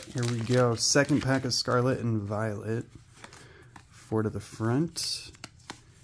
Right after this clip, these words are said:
I think I might have something here. Oh, we both have the same. Oh no, Pawmi and Pawmo. Huh. Spiritomb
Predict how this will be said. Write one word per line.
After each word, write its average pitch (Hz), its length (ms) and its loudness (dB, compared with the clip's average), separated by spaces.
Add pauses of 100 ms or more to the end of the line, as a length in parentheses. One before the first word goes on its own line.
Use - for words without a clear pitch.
(140)
I - 200 -20
think 135 140 -2
I - 20 -2
might 104 160 -4
have 104 200 -6
something 113 340 -4
here. 131 220 -4 (3250)
Oh, 139 80 4
we 120 80 6
both 120 160 6
have 131 140 6
the 127 80 6
same. 131 400 6 (640)
Oh 151 140 10
no, 139 160 12
Pawmi 131 360 8
and 117 80 6
Pawmo. 110 460 4 (240)
Huh. 175 240 2 (1900)
Spiritomb 151 960 4